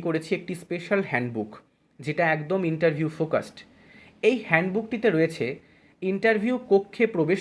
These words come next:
করার সময় কেমন আচরণ করবেন, কী কী নিয়ম শৃঙ্খলা মানতে হবে, বিস্তারিত গাইডলাইন। প্রাক প্রাথমিক থেকে পঞ্চম শ্রেণী পর্যন্ত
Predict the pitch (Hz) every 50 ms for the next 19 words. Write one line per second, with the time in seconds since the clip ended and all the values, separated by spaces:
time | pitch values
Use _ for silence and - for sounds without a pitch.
0 | - - 190 180 190 185 - - 185 175 170 175 180 175 - 175 151 151 180 208
1 | 208 190 170 165 - 165 156 156 156 160 156 147 147 151 151 151 151 151 151 156
2 | 160 - _ _ _ _ _ _ - 262 262 269 262 254 214 190 170 170 160 160
3 | 156 - - 165 156 151 170 160 156 147 135 131 127 123 131 135 139 165 156 156
4 | 139 139 139 143 - - - 190 170 185 220 214 - - 240 214 165 156 - 151
5 | 131 127 117 117 113 113 110 104 101 - 104 113 - _ _ _ _ _ _ _
6 | _ _ _ _ _ - 165 160 165 165 - - 202 208 214 214 - 254 254 254
7 | 254 - 247 214 240 233 - 160 151 151 156 - 208 202 208 - - 196 190 196
8 | 196 196 190 185 165 180 196 196 196